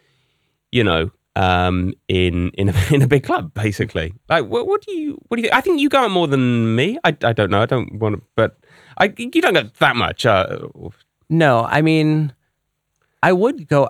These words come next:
Speaker 2: I would like to go out more. But, I mean, not to cast aspersions, but, like, I don't love the clubs here in Barcelona. It feels like a lot of the clubs here are very geared towards sort of large-scale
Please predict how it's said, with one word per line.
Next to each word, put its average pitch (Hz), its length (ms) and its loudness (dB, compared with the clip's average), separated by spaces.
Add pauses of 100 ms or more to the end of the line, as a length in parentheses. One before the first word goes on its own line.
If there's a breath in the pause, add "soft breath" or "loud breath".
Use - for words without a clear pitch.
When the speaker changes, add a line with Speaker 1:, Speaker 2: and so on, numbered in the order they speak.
Speaker 2:
I 127 120 0
would 185 160 0
like 131 240 2
to 143 80 -2
go 117 180 4
out 110 160 2
more. 113 480 0 (340)
But, 101 520 -2
I 104 100 -4
mean, 98 300 -4
not 110 240 -2
to 110 160 -6
cast 104 320 -4
aspersions, 104 560 -6
but, - 180 -6
like, - 300 -12
I 110 80 -6
don't 123 420 -6
love 101 380 -2
the - 80 -14
clubs 104 640 -4
here 120 300 -6 (100)
in 127 100 -2
Barcelona. 139 680 -4
It 113 160 -6
feels 123 220 -2
like 117 140 0
a 113 60 -2
lot 107 160 2
of 104 80 0
the 104 60 -6
clubs 107 320 -4
here 101 260 2
are 98 40 0
very 98 220 0
geared 95 380 -6
towards 95 320 -4
sort 95 240 -4
of 98 100 -8
large-scale 95 840 -2